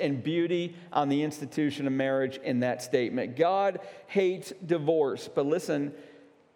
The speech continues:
he hates cruel men who sever the relationship bond without reason,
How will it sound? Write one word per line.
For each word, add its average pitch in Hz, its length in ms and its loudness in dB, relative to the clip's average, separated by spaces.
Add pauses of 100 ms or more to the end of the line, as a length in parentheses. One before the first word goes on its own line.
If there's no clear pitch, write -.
(260)
he 156 160 0
hates 170 420 0 (160)
cruel 170 600 0
men 135 560 0
who 151 180 2
sever 143 600 2
the 156 100 -2
relationship 120 800 0
bond 117 480 0
without 117 500 2
reason, 104 560 -4